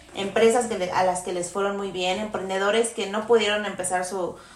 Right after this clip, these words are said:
su proyecto, emprendedores a los que les fue muy bien, etcétera. Entonces, justamente, eh, es aquí, eh, este panorama el que nos, nos abrió el, el veinte veinte para iniciar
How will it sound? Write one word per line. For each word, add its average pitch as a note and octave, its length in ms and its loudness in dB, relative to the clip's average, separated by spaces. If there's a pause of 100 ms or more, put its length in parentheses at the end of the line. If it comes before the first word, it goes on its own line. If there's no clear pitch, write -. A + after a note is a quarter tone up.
(140)
su F#3+ 260 -6
proyecto, G#3 720 0
emprendedores G3+ 640 0
a G#3 40 0
los F#3 140 -2
que - 100 -10
les F3 200 -4
fue G3+ 100 -4
muy G3+ 220 -6
bien, G#3 640 -6 (380)
etcétera. G#3 520 2
Entonces, A3 340 -2
justamente, C#4+ 640 -2
eh, G3+ 580 -2
es G3+ 120 0
aquí, G#3+ 320 -4
eh, F#3 560 -4
este G3 240 -6
panorama F3+ 720 2 (380)
el F3+ 340 -4
que G3 140 -8
nos, F3+ 460 -6 (180)
nos F#3+ 240 -2
abrió G#3 400 6
el, G#3+ 160 2
el F#3 180 -2
veinte G3 360 -2
veinte A3 600 2
para F3+ 260 4
iniciar G#3+ 680 2